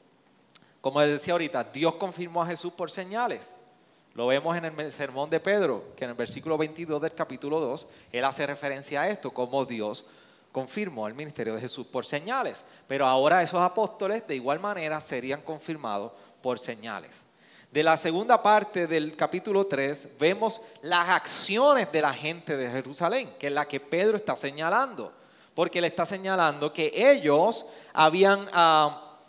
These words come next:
prácticamente el enfoque de Pedro es que ellos habían sido, que Jesús es el responsable de sanar al cojo,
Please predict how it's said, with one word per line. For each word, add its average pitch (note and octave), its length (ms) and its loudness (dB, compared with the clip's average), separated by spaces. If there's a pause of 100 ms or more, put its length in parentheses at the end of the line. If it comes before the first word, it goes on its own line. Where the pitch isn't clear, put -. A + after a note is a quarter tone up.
(320)
prácticamente F#3+ 560 0
el F#3 60 2
enfoque F3+ 300 0
de F3+ 80 6
Pedro F3+ 260 4
es F3+ 100 2
que - 500 -4
ellos E3+ 320 4
habían E3+ 280 0
sido, F3 480 0
que D3+ 100 -2
Jesús D3+ 400 -2
es G#3 80 0
el F#3 80 0
responsable C#3 640 -4
de B2+ 100 -4
sanar A#2+ 280 -6
al B2+ 160 -8
cojo, G2+ 320 -14